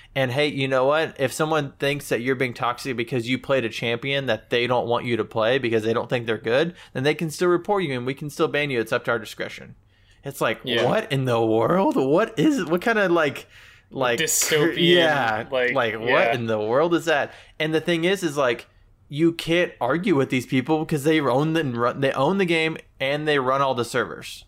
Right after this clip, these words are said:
Speaker 1: So, like, if you
Speaker 2: Yeah.
Speaker 1: get banned on something, like, for instance, if I can go on a Counter-Strike server and the admin of the server doesn't like me,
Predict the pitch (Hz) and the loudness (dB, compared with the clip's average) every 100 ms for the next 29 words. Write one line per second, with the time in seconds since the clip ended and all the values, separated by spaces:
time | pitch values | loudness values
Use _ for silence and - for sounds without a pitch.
0 | - - 147 131 120 117 120 147 185 208 | -12 0 2 2 0 -4 0 0 2 0
1 | - - - 120 156 165 185 185 190 196 | -4 -8 -4 -2 -2 -2 -2 -2 -4 -8
2 | - - 139 - 165 156 131 110 120 131 | -12 -4 -4 -2 -4 -2 -4 -4 -2 -2
3 | 180 175 147 123 120 - 131 - 143 143 | 0 0 -2 -2 -4 -4 -6 -2 -2 -2
4 | 156 156 _ _ _ _ _ 139 127 123 | -2 -4 _ _ _ _ _ -2 0 0
5 | 113 107 107 120 127 117 131 123 123 127 | 0 0 -4 -14 -12 -2 0 0 -2 -2
6 | 131 139 120 - 123 123 123 123 117 113 | -2 -2 -4 0 0 2 2 0 0 -2
7 | 113 120 131 127 131 | -4 -4 -6 -8 -8